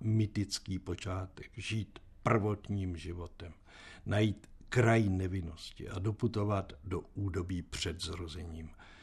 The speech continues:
U vědomí této ungaretiovské topiky v skutku není obtížné báseň Ostrov interpretovat.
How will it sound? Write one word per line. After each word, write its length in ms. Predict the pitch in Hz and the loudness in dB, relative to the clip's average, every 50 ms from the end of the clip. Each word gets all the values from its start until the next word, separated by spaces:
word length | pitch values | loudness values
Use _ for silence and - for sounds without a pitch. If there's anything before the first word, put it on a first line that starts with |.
| - - - - - - - | -20 -20 -20 -20 -20 -12 -2
U 80 | - 110 | 4 8
vědomí 400 | 113 123 135 160 165 170 165 151 | 8 10 10 10 10 10 10 10
této 340 | 147 147 147 147 147 143 131 | 8 6 6 8 6 6 6
ungaretiovské 800 | - 131 143 143 147 139 143 135 143 143 139 139 - - 135 123 | 8 8 8 8 8 8 6 6 4 2 2 2 2 0 0 0
topiky 440 | - - 120 - 123 117 - 127 117 | 2 0 0 0 0 0 0 0 -2
v 80 | - | -2
skutku 340 | - - 127 120 - - 123 | -2 -2 -2 -2 0 2 4
není 360 | 113 110 113 117 123 131 98 | 4 6 6 4 4 2 0
obtížné 460 | 107 107 - - 110 107 - 120 113 | -2 -4 -4 -4 -4 -2 0 0 0
báseň 420 | 101 107 104 104 - - 107 107 - - | 2 2 0 0 0 0 -2 -2 -2 -4
Ostrov 400 | 98 - - 104 101 101 - - | -6 -6 -4 -4 -4 -4 -4 -4
interpretovat. 1000 | - 95 95 - 107 92 92 - - - 78 73 - - 85 76 71 78 - | -4 -2 -2 -2 -4 -6 -6 -8 -10 -10 -10 -10 -10 -12 -10 -10 -10 -12 -12